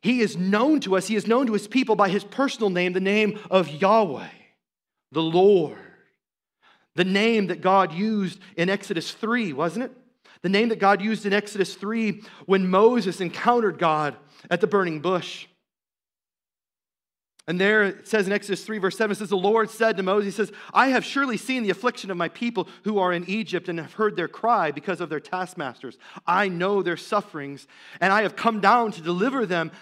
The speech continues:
out of the hand of the Egyptians and to make them up out of the land to a good and broad land, a land flowing in milk and honey, to the place of the Canaanites, the Hittites, the Amorites,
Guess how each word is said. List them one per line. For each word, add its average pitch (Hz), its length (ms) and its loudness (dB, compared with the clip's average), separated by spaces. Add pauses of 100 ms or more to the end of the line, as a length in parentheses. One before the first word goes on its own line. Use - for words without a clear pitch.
(100)
out 202 200 2
of 175 80 -4
the 180 60 -4
hand 190 260 -2
of 165 40 0
the 165 120 -4
Egyptians 175 500 -6
and 160 100 -8
to 156 60 -6
make 175 220 -4
them 156 160 -6 (240)
up 190 260 0 (140)
out 175 160 2
of 165 80 -4
the 165 60 0
land 160 500 -2
to 165 140 -6
a 151 40 -6
good 170 380 0
and 147 120 -8
broad 156 300 -2
land, 156 380 -4 (160)
a 151 80 0
land 160 240 -2
flowing 170 400 -2
in 147 120 -8
milk 151 240 -8 (140)
and 131 140 -12
honey, 160 480 -8 (180)
to - 100 -20
the 151 100 -8
place 165 520 -10
of 147 60 -14
the 135 80 -8
Canaanites, 156 560 -8
the 131 80 -12
Hittites, 147 560 -8
the 139 120 -6
Amorites, 147 480 -8